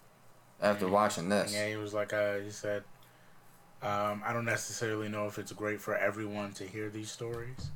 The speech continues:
Speaker 1: Yeah.
Speaker 2: Because it, it's, it's, you know.
Speaker 1: It sheds a dark light on what they do. And I
Speaker 2: There's
Speaker 1: th-
Speaker 2: some people, uh, uh, say your prayers and eat your vitamins is on steroids and racist, so.
Speaker 1: Mm-hmm.
Speaker 2: <laughs>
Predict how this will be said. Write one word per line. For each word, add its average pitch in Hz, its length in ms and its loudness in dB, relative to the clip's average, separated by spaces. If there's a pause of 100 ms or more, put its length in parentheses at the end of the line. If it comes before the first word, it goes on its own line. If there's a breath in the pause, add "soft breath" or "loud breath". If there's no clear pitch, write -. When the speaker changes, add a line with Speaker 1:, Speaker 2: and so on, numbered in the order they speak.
Speaker 1:
Yeah. 98 380 4 (380)
Speaker 2:
Because 101 360 -6
it, 101 260 -4
it's, 104 460 -6
it's, 92 400 -10
you 95 80 -10
know. 98 60 -12 (460)
Speaker 1:
It 107 140 4
sheds 110 300 8
a 101 40 8
dark 101 320 8
light 98 360 6
on 87 340 4 (720)
what 104 220 6
they 92 160 4
do. 85 280 2 (340)
And 87 260 4
I 87 80 2
Speaker 2:
There's 117 80 0
Speaker 1:
th- 127 60 -6
Speaker 2:
some 131 140 -2
people, 107 420 -4
uh, 107 40 2
uh, 104 880 0
say 117 240 0
your 120 100 4
prayers 120 320 0
and 113 100 -4
eat 117 160 -4
your 113 100 -2
vitamins 113 440 2
is 101 100 -8
on 110 120 -2
steroids 110 560 -4
and 104 80 -6
racist, 110 360 -4
so. 98 220 -8 (300 loud breath)
Speaker 1:
Mm-hmm. 95 500 4 (480)
Speaker 2:
<laughs> - 0 -